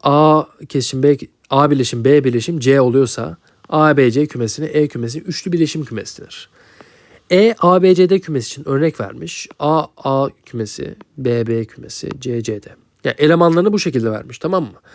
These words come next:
Olmak üzere A, B, C kümesi, E kümesi üçlü birleşim kümesidir demiş.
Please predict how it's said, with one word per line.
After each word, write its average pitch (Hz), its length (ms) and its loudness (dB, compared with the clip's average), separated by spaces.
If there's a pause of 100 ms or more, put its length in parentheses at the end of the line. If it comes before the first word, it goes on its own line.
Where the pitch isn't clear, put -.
(420)
Olmak 202 280 2
üzere 120 220 -4
A, 175 220 2
B, 175 120 4
C 135 120 0
kümesi, 113 440 -8 (340)
E 170 160 0
kümesi 117 300 -12
üçlü 151 240 -10
birleşim 131 280 -2
kümesidir - 680 -12 (120)
demiş. 113 480 -6